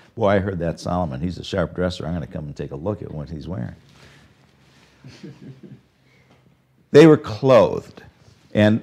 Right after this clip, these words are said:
this word clothed comes from the Greek word enduo.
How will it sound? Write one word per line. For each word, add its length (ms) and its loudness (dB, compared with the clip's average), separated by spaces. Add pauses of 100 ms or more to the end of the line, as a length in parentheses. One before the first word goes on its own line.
this 260 4
word 320 4
clothed 1000 2 (180)
comes 320 0
from 500 2 (220)
the 140 0
Greek 360 2
word 380 0
enduo. 720 -4